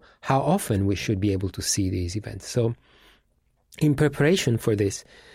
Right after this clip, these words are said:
the, the ligo collaboration has this, uh, this, um, almost perverse and, and sadistic, uh, process for injecting simulated data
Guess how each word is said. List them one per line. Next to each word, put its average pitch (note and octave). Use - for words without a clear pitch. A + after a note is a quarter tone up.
the, B2
the A#2+
ligo D3
collaboration A2
has A#2+
this, -
uh, A#2+
this, A#2
um, G#2
almost A3+
perverse C#3+
and, C3
and A#2
sadistic, C#3
uh, A#2+
process D3
for A#2+
injecting B2+
simulated C3
data A2